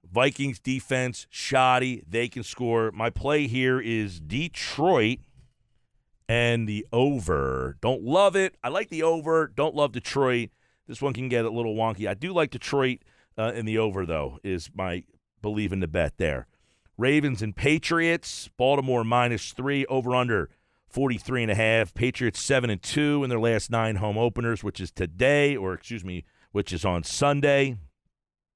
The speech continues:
New England's a home dog for the sixth time in three seasons. Kinda tells you where their organization's kinda going. Ravens blew that lead last week.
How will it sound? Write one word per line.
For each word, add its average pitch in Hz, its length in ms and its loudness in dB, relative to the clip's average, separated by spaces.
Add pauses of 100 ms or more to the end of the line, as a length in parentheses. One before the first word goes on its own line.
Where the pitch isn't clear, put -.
(1120)
New 123 220 2
England's 165 320 2
a 120 60 4
home 139 260 2
dog 131 420 4
for 120 120 -4
the 95 100 -2
sixth - 400 -6
time 127 320 0
in 90 80 -4
three 113 300 -6
seasons. 73 640 -6 (140)
Kinda 98 180 -4
tells 101 260 -2
you 87 60 -8
where 87 140 -4
their 92 220 -2 (600)
organization's 98 760 0
kinda 98 260 0
going. 98 540 0
Ravens 101 400 -2
blew 104 260 -2
that 104 240 4
lead 98 300 -4
last 95 420 0
week. 95 340 -2